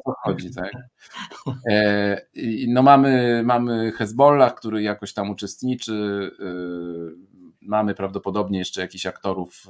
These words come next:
Speaker 1: działających bardziej zakulisowo, jak na pewno Iran. No natomiast, y, pytanie, czy to się właśnie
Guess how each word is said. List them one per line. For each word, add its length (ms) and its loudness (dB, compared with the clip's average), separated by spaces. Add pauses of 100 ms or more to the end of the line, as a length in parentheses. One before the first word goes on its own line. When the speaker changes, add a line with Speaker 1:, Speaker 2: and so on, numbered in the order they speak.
Speaker 1:
działających 560 -6
bardziej 300 -10
zakulisowo, 720 -10
jak 240 -10 (320)
na 100 -20
pewno 520 -18 (260)
Iran. 520 -6 (1160)
No 140 8
natomiast, 720 4
y, 560 0
pytanie, 360 4
czy 140 -8
to 100 0
się 160 -2
właśnie 720 0